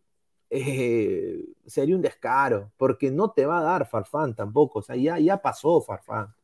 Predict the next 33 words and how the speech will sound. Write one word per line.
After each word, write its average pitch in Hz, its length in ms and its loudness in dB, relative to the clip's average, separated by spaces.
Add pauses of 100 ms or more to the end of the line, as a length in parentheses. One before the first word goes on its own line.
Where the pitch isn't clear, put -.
(140)
desafortunadamente 120 880 -4
para 117 200 0
mí 151 180 0
ya 170 200 8
pasó. 120 420 2 (460)
Y 185 120 4
ese 233 200 8
problema 202 480 4
de 175 100 2
delanteros 180 680 2
es 151 80 -8
porque 175 260 -2
nos 123 220 -4
hemos 175 460 -2
sentado 160 840 0 (260)
en 131 200 0
los 123 140 4
laureles 160 760 4 (360)
de 139 160 6
después 175 360 6
de 190 220 6
ir 233 320 4
al 156 160 4
Mundial 160 640 4
del 135 160 4
dos 127 100 0
mil 156 180 0
dieciocho, 156 540 -2
no 185 80 0
hemos 208 240 -4
hecho 214 220 -8
ni 165 260 -4
M, 156 500 -2